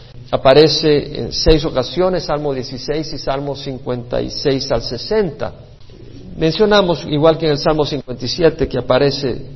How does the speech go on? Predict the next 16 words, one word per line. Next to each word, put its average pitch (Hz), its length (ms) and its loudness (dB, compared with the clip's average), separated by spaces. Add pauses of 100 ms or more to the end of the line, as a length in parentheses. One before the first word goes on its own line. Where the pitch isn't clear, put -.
esta 131 220 -6
palabra. 139 800 4 (520)
Puede 190 220 6
ser 170 540 4 (220)
que 147 120 -4
signifique 147 600 -2
algo 143 300 2
escrito, 147 460 -2
un 139 140 -4
poema, 131 500 -2 (420)
pero - 340 -6
no 160 140 -4
se 151 140 -6
sabe 139 260 0
con 135 140 -6
certeza. 117 560 -6